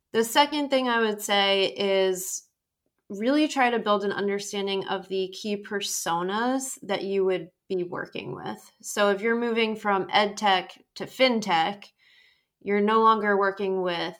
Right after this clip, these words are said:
educators and admins. Now you're gonna be working with C F Os, likely. So try to understand, how do these people speak? What do they care about?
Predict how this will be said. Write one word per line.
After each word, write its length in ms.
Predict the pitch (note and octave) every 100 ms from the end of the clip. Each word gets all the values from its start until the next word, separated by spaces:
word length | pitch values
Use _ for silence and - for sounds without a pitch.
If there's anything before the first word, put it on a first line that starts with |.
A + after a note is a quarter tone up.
| _
educators 760 | B3 A#3+ A3 G#3+ G3 F#3 F#3 F3+
and 120 | -
admins. 640 | B3+ C4 A3 G3+ F#3+ F#3+ G3
Now 140 | G3
you're 180 | G#3 G#3+
gonna 160 | G#3+ G3+
be 160 | G3+
working 460 | F#3+ F3+ F#3 F#3 F#3
with 300 | F3 E3+ - - _
C 240 | - - A3
F 140 | F3
Os, 480 | F3 - G3 - - - -
likely. 480 | - - - F#3+ - _ _ - - - _ -
So 680 | - A#3+ A#3 A#3 A3 G#3+ - -
try 320 | - - A#3+ C4
to 80 |
understand, 1080 | C4 A#3+ A#3+ A#3 A3 - G#3 G#3 G#3 G3+ G3+ G3 _ _ _ - _
how 220 | - A#3 B3
do 120 | D4
these 260 | C4 C4
people 380 | - C4 B3+ A#3
speak? 560 | A3 - A3 F3+ - - -
What 220 | G#3 G#3+ G#3+
do 100 | B3+
they 220 | B3 A#3+
care 320 | - A3+ G#3
about? 540 | G3 F3+ E3+ D#3+ D3